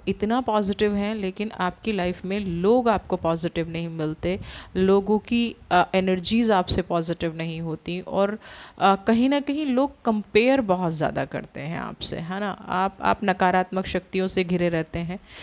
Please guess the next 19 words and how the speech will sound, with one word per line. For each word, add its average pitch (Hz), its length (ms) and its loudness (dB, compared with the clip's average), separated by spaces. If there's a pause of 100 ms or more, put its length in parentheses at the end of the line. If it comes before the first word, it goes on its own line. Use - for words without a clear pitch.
(240)
आज 165 320 2 (100)
हम 160 220 -4 (180)
यही, 165 460 2 (240)
अ, 151 240 2
देखने 151 440 -2
जा 151 180 -2
रहे 151 160 -4
हैं। 190 160 -2
जनरल 214 320 2
कलेक्टिव 247 380 0
रीडिंग 247 260 -2
है, 294 160 -4 (280)
टाइमलेस 175 560 2
रीडिंग 151 260 -6
है। 160 240 -6
Maybe 165 280 -2
आपसे 160 280 -2
रेजोनेट 156 460 -4
करे, 202 420 2